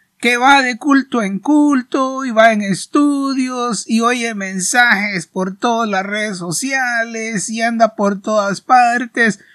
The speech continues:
fluyendo con el sistema cristiano regular, si se puede decir así, que muchas veces vive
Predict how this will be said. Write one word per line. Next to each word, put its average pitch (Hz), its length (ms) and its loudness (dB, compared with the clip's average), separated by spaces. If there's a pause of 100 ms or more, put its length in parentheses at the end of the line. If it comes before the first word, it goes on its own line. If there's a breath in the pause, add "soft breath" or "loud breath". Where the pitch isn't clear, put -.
(260 soft breath)
fluyendo 247 680 0
con 226 240 -2
el 208 180 -2
sistema 247 800 -2
cristiano 240 760 -2
regular, 196 840 2
si 165 140 -6
se 151 120 -6
puede 180 380 -4
decir 175 240 -2
así, 233 340 -2 (480 soft breath)
que 208 160 -2
muchas 247 680 0
veces 208 560 -2
vive 233 360 -2